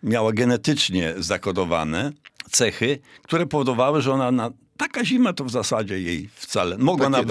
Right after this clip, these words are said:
Speaker 2: tam
Speaker 1: trwać do
Speaker 2: minus dziesięć,
Speaker 1: końca
Speaker 2: mi-,
Speaker 1: marca.
Speaker 2: minus piętnaście, tak? To
Speaker 1: Tak.
Speaker 2: bez problemów. Mhm.
Speaker 1: Tak.
Speaker 2: A jak się do ula, e,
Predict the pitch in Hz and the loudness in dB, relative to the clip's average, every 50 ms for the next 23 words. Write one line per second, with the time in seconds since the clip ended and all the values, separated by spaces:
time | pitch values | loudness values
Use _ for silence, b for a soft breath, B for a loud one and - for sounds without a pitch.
0 | 117 - 208 131 160 165 151 127 123 107 123 127 - 123 120 - 139 135 117 127 | 2 2 4 4 4 4 4 4 4 4 2 2 2 2 2 4 2 2 4 4
1 | 135 127 135 - - 135 123 107 - - 104 - - 120 127 - - 120 - - | 4 4 6 4 4 4 2 0 0 -2 -2 -2 0 -2 -2 0 -2 -2 -2 0
2 | 110 135 135 - - - - 214 247 - - - - - 120 110 95 82 76 65 | -2 -2 -4 -6 -8 0 2 2 4 4 2 2 0 -2 -4 -2 0 0 0 0
3 | 67 67 - - - - - 90 92 92 247 202 170 - - 95 B B B 196 | -2 -6 -8 -12 -16 -16 -14 -10 -6 -4 -2 -2 -2 -4 -6 -10 B B B -10
4 | 226 247 B B B B B _ _ 80 78 76 - - - 76 90 73 82 113 | -10 -10 B B B B B _ _ -6 -4 -4 -4 -4 -4 -2 -2 -2 0 0
5 | 107 92 87 87 | 0 0 0 -2